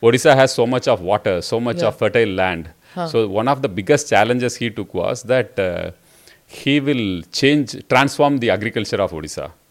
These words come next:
Speaker 2: Okay.
Speaker 1: So he invested heavily in irrigation, he invested in agriculture practices.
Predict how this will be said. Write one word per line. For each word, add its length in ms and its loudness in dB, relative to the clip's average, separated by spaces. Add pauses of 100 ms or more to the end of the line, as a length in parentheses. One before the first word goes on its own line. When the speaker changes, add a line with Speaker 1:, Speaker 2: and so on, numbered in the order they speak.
(220)
Speaker 2:
Okay. 220 -20
Speaker 1:
So 420 0
he 220 -4
invested 460 -2
heavily 460 -2
in 100 -4
irrigation, 720 -4
he 200 -6
invested 580 -4
in 160 -6
agriculture 480 -4
practices. 640 -4